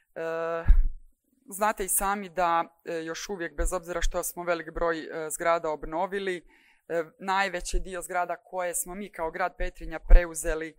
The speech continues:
je u privatnom vlasništvu, odnosno, e, ove ostale su u državnom vlasništvu. E, dakle, mi kao grad i nemamo baš, e, pretjerano puno prostora kojim raspolažemo, naročito u smislu, e,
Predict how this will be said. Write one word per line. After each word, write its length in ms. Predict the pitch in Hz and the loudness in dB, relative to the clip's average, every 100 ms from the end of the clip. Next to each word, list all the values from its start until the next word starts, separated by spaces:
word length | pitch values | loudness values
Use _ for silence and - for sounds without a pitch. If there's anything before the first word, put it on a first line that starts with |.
| _ _ _ _ | _ _ _ _
je 320 | 147 185 175 | -2 0 0
u 140 | 160 156 | -4 -12
privatnom 440 | - 226 226 214 196 | -8 -6 -6 -8 -6
vlasništvu, 800 | 196 202 208 202 - - 185 180 | -4 -4 -4 -2 4 4 2 -6
odnosno, 880 | - 180 170 160 - 180 170 170 165 | -4 -4 -4 -8 -8 -8 -6 -4 -6
e, 120 | - 165 156 156 156 - | -8 -10 -8 -10 -14 -10
ove 240 | 170 165 160 | -4 -2 -2
ostale 420 | 170 - 160 160 | 6 6 6 2
su 300 | - 156 151 | -2 -8 -12
u 100 | 151 | -14
državnom 440 | 156 202 208 190 175 | -12 -10 -10 -12 -6
vlasništvu. 760 | 190 190 - 175 - 180 175 - _ _ _ _ - | -4 0 -2 -2 -6 -6 -8 -12 _ _ _ _ -10
E, 240 | 160 160 | -8 -2
dakle, 340 | 165 165 170 | 0 -2 -4
mi 180 | 170 180 | -10 -12
kao 240 | - 160 156 | -12 -10 -6
grad 420 | 175 170 165 - | -2 0 -2 -6
i 120 | 175 | -14
nemamo 360 | 175 165 156 156 | -10 -6 -6 -6
baš, 200 | 156 156 | 6 12
e, 720 | - - - - - 151 151 - | 12 12 6 0 -4 -12 -12 -10
pretjerano 600 | 165 165 175 156 151 147 | -8 -8 -8 -8 -10 -12
puno 280 | - 165 151 | -14 -12 -12
prostora 580 | - 160 160 - 151 | -6 -6 -6 -6 -8
kojim 260 | 151 170 160 | -8 -12 -10
raspolažemo, 800 | 156 - 170 175 170 165 156 143 - _ _ _ | -10 -10 -6 -6 -6 -10 -12 -14 -16 _ _ _
naročito 720 | 160 160 165 - 156 165 156 | -4 -4 -4 -8 -8 -4 -4
u 80 | 170 | -4
smislu, 580 | - 170 170 - 156 | -6 -6 -6 -6 -6
e, 80 | 156 | -10